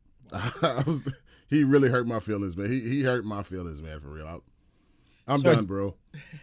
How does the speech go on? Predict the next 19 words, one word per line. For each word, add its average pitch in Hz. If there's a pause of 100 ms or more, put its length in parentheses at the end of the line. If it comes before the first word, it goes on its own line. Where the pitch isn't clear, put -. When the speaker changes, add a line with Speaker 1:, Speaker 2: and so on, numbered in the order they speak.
(220)
Speaker 2:
So -
I 170
just 202
looked 220
it 196
up, 160
and, 139
uh, 131 (560)
the, 151
um, 120 (1500)
Parler 170 (1400)
was 139
the 143
name 135
of 131
the 120
social 143
media. 139
Speaker 1:
Oh, 175